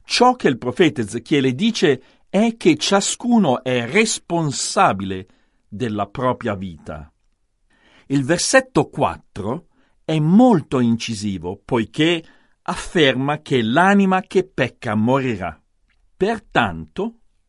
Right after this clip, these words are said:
non ha importanza se sei stato trattato ingiustamente o se qualcuno ha abusato di te. Il punto cruciale è che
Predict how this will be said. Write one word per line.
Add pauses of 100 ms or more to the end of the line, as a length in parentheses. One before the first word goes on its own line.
non
ha
importanza
se
sei
stato
trattato
ingiustamente (400)
o
se
qualcuno
ha
abusato
di
te. (420)
Il
punto
cruciale
è
che